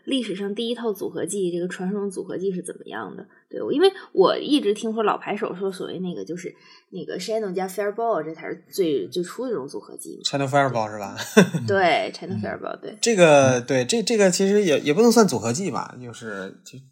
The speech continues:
Speaker 2: 对，你非说是组合技也行，但，但是啊，呃，这刚才说的这个 Vision，
Speaker 3: 嗯。
Speaker 2: 这个，这，这个系列出的一张牌，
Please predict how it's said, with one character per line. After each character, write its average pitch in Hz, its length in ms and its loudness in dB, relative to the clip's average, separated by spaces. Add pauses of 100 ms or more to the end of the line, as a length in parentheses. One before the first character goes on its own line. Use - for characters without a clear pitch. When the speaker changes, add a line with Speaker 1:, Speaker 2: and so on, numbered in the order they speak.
(240)
Speaker 2:
对， 113 160 -6
你 120 200 -6
非 190 200 0
说 190 120 2
是 185 140 0
组 127 120 -2
合 101 80 -2
技 123 80 -6
也 104 100 -8
行， 101 240 -12
但， 113 160 -10
但 190 200 8
是 175 160 4
啊， 110 240 0 (460)
呃， 120 540 0 (140)
这 139 240 -2 (300)
刚 185 120 4
才 190 80 6
说 202 240 6
的 190 80 4
这 143 140 4
个 123 180 2
Vision， 151 440 2 (1000)
Speaker 3:
嗯。 123 80 -2
Speaker 2:
这 120 100 2
个， 101 560 -2 (120)
这， 196 160 4
这 208 240 -2
个 143 80 2
系 - 200 4
列 123 200 2
出 151 260 -2
的 123 220 2
一 120 160 -6
张 135 200 4
牌， 110 380 -2